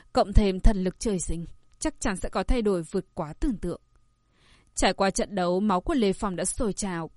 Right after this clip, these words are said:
kéo lại lòng tin, nắm tay vùng lên tiếng răng rắc. "Vừa rồi mới chỉ là làm nóng người mà thôi, bây giờ mới chính thức bắt đầu."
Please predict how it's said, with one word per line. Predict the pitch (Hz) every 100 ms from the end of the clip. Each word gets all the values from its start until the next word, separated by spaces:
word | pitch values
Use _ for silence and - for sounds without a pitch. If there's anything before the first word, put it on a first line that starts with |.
| -
kéo | 175
lại | 180 262
lòng | 202 190
tin, | 156 170 170 - - _
nắm | 202 196 175
tay | 220 269 208
vùng | 170 233 185
lên | 185 180
tiếng | 165 175 165
răng | 226 220
rắc. | 170 226 - _ _ _ _ _ _ _ _ _ _ _
"Vừa | - 208
rồi | 190 196 190
mới | 190
chỉ | 320
là | 247 196
làm | 185 180
nóng | 180 175
người | 262 262
mà | 185
thôi, | 170 165 170 - - _
bây | 220 196
giờ | 196 202
mới | 196 185
chính | 202 180
thức | 277
bắt | 302 302
đầu." | 190 139